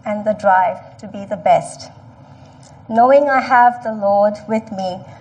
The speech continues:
I feel that there is no greater strength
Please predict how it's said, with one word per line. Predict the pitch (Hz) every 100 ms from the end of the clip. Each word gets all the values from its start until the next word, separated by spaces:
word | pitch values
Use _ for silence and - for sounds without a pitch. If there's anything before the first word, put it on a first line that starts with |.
| -
I | 180 226
feel | - 269 277 294
that | 254 220
there | 214 220
is | 226 -
no | 247 269
greater | 262 220 214
strength | - - 190 175